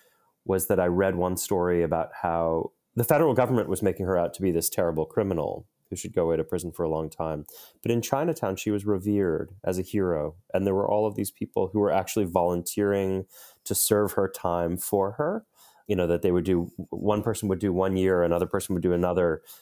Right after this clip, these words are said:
because they wanted to spare her. And that to me seemed, that kind of duality, the idea that this one person could be seen in those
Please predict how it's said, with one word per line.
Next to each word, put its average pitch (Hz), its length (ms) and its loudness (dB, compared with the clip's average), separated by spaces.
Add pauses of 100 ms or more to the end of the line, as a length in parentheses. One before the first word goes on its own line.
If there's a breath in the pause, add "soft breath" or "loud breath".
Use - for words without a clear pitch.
(100)
because - 180 -2
they 92 80 4
wanted 87 280 0
to 90 80 -6
spare 92 480 2
her. 80 220 -2
And 95 160 0
that - 200 -2
to 113 100 -6
me 104 180 0
seemed, 85 600 -2
that 101 220 0
kind 110 100 0
of 92 140 -4
duality, 90 580 2
the 78 160 -2
idea 78 280 0
that - 180 -10
this - 160 -10
one 82 160 -4
person 80 280 -8
could 78 140 -10
be 78 80 -10
seen 78 320 -4
in 76 120 -4
those 76 260 -4